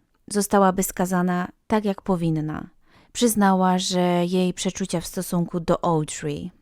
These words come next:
jej nie myliły. Zresztą James także uważał, że w sprawie Erika nie było żadnej sprawiedliwości.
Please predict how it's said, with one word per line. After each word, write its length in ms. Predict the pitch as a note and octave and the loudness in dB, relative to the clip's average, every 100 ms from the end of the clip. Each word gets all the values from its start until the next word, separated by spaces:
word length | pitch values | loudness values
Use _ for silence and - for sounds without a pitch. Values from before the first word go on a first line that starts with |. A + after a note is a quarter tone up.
| _ | _
jej 220 | G#3+ G#3 | 4 4
nie 140 | G3+ G3 | 6 4
myliły. 520 | F#3+ E3+ D#3 - - - | 4 2 -2 -4 -12 -12
Zresztą 560 | - F3+ F3 - E3 E3 | -6 -6 -4 -4 -2 -2
James 460 | E3+ D#3+ D#3+ - - | 0 0 0 -4 -4
także 320 | E3+ E3 E3 | -4 -4 -4
uważał, 560 | - - D#3 D3+ D#3+ E3 | -6 -6 -6 -4 -8 -8
że 260 | F3 D#3 E3+ | -8 -8 -8
w 60 | |
sprawie 380 | - F3 D#3 - | -8 -6 -4 -6
Erika 380 | D#3 D#3 - E3 | -4 -6 -4 -4
nie 160 | D#3 | -4
było 300 | D3+ D3+ D3+ | -4 -4 -4
żadnej 380 | D#3 E3 D#3+ D#3 | -2 -2 -2 -6
sprawiedliwości. 1080 | - E3+ D3+ D3 D3+ D3 D#3 - - - | -6 -8 -6 -6 -6 -6 -8 -10 -12 -14